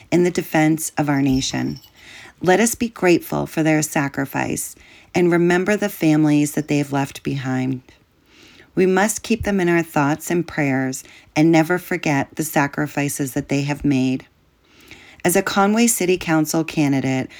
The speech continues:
I am proud to represent a community that values the contributions of our service members and their families. We must continue to support our active duty military, veterans, and their families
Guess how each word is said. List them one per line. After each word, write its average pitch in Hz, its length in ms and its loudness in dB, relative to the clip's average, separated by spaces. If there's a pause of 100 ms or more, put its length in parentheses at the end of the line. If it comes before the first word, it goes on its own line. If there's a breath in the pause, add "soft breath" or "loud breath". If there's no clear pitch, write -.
(260 loud breath)
I 175 100 2
am 208 180 2
proud 180 400 0
to - 120 -4
represent 143 760 0 (100)
a - 60 -4
community 147 680 2
that 156 240 0
values 160 640 0
the 160 100 -6
contributions 151 960 -2 (380 loud breath)
of 156 120 2
our 151 140 4
service 170 480 -2
members 165 560 0
and 156 240 4
their 147 140 2
families. 135 800 -4 (640 soft breath)
We 180 100 4
must 170 240 4
continue 185 500 0
to 196 160 -6
support 151 680 -4
our 151 200 0
active 151 420 -2
duty 160 280 4
military, 175 800 0 (760 loud breath)
veterans, 175 760 0 (280 soft breath)
and 180 300 4
their 175 160 2
families 131 760 0